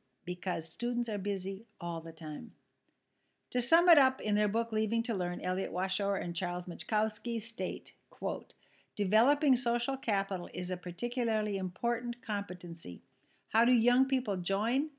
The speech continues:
learn from, and contribute to learning organizations, communities of practice, and the panoply of social networks that provide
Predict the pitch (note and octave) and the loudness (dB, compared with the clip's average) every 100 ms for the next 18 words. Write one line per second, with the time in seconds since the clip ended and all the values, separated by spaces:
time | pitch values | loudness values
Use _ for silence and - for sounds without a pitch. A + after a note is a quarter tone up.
0 | _ - G3+ A3+ A#3 A3+ A3 G#3+ G3 F3+ | _ -4 0 0 0 0 -2 -4 -6 -4
1 | G3+ F#3 B3 D4 C#4 A#3 A3 A3 G3+ F3+ | -4 -2 -2 -2 -2 -2 -2 0 0 -2
2 | F3+ F3+ F3 F3+ F#3+ C4+ D4+ - - _ | -2 -4 -2 -2 0 0 -2 -4 -14 _
3 | _ G3+ G3+ F#3+ F3 E3+ E3+ G#3 G#3+ - | _ -2 0 0 0 -4 -4 -2 -2 -2
4 | C#4+ - - - - - F#3+ F#3+ A#3 A#3+ | -6 -6 -8 -20 -16 -6 -4 -4 0 2
5 | C4+ C4+ B3 A#3 F#3 - A3 - C4 A3 | 2 0 -2 -2 -2 -2 -2 0 0 -2
6 | G3+ F#3 G3 - F3+ - F3 F3+ E3+ | -2 -4 -4 -6 -6 -4 -4 -2 -4